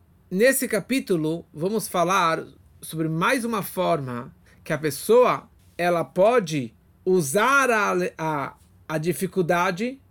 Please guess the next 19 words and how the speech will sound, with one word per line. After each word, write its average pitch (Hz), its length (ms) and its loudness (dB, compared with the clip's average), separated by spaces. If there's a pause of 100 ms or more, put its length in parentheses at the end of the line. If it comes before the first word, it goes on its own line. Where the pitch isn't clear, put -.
(160)
a 208 200 0
amargura, 196 840 2 (320)
para 165 120 -2
que 180 140 -4
ele 175 120 -2
possa 220 600 -2
estar 196 720 -4
feliz 185 960 -6
a 151 100 -8
cada 175 280 -4
instante. 143 580 -10 (280)
A 151 100 -6
vida 269 400 0
toda, 262 580 0 (220)
ser 285 460 -2
feliz, 220 680 -2 (340)
just 131 360 -8
be 247 180 0
happy. 175 560 -6